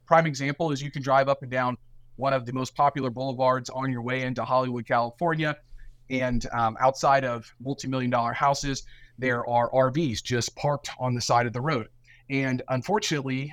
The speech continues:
um, yes, you can park a, a vehicle there, but you're not supposed to camp out there. Uh, but for the law enforcement to actually get them to,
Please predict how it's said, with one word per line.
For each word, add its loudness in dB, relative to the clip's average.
um, 0
yes, 4
you -4
can -6
park -2
a, -4
a -8
vehicle -4
there, -4
but -8
you're 4
not 4
supposed -6
to -12
camp -4
out 6
there. -2
Uh, 6
but 0
for 2
the 0
law 8
enforcement -2
to -2
actually -4
get -6
them -4
to, -8